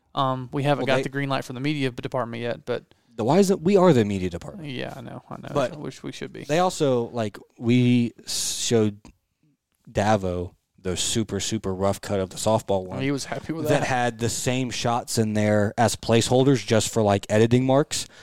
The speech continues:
Speaker 2: I think I can think of this three-shot sequence, that the same three-shot sequence was in there, like, six times
Speaker 1: Mm-hmm.
Speaker 2: just as a placeholder 'cause it worked on, on the beats of the music, and he's like, "Oh, dude, I love it."
Speaker 1: Yeah.
Speaker 2: Well, it's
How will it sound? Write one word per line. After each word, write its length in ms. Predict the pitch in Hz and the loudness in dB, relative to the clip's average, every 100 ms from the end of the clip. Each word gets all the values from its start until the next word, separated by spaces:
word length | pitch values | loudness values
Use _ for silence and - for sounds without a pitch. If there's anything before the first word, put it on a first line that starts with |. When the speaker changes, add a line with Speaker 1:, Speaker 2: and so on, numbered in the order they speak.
| - | -4
Speaker 2:
I 80 | 110 | 0
think 200 | 123 120 | 2 2
I 140 | 98 120 | 2 2
can 140 | 131 | 2
think 160 | 123 113 | 2 2
of 100 | 101 | 0
this 220 | 101 - | -2 -2
three-shot 880 | - 127 123 120 113 - 123 113 - | -4 0 4 4 2 2 4 4 2
sequence, 600 | 120 110 104 98 - - _ _ _ - | 0 0 -2 -2 -6 -8 _ _ _ -2
that 200 | 101 98 | -2 0
the 60 | |
same 280 | - 117 113 | 0 2 0
three-shot 480 | 107 113 110 113 - | 0 0 2 0 -2
sequence 360 | - 113 107 104 | -4 -2 -2 -2
was 120 | 95 | -4
in 100 | 101 | -2
there, 100 | 95 | -2
like, 160 | 92 | -2
six 260 | - - - | -2 -4 -4
times 480 | - 98 90 90 - - | -4 -4 -6 -12 -16 -12
Speaker 1:
Mm-hmm. 140 | 139 | -6
Speaker 2:
just 260 | 123 - - | -6 -6 -4
as 180 | 107 | -2
a 80 | 95 | -2
placeholder 540 | - 110 110 117 117 110 | -2 -2 0 0 -2 -2
'cause 140 | 98 | -4
it 100 | 95 | -2
worked 240 | 101 101 | -2 -2
on, 280 | 104 101 95 - _ | -2 -4 -8 -18 _
on 160 | 117 107 | -4 -2
the 80 | 98 | 0
beats 280 | 107 107 104 | 0 0 -2
of 60 | |
the 40 | 98 | -4
music, 320 | 101 127 - | -4 -4 -4
and 120 | 101 | -8
he's 120 | 101 | -10
like, 160 | - - | -10 -10
"Oh, 120 | - | -10
dude, 160 | - - | -10 -10
I 80 | - | -12
love 300 | 87 107 113 | -6 -6 -6
it." 80 | - _ - | -14 _ -12
Speaker 1:
Yeah. 300 | 147 139 127 - _ - - | -6 -6 -6 -12 _ -20 -20
Speaker 2:
Well, 240 | - 107 127 | -16 -16 -16
it's 240 | 123 - | -18 -20